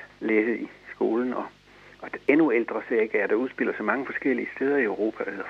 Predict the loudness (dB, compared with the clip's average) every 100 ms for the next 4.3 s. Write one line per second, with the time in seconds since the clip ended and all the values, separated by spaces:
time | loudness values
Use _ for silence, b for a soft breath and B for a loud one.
0 | 0 2 2 2 0 -2 0 2 2 0
1 | -2 -2 -6 B B B B B B B
2 | B B B B -10 2 2 2 -6 0
3 | 2 2 4 4 6 4 4 -6 -4 -4
4 | -4 -4 -4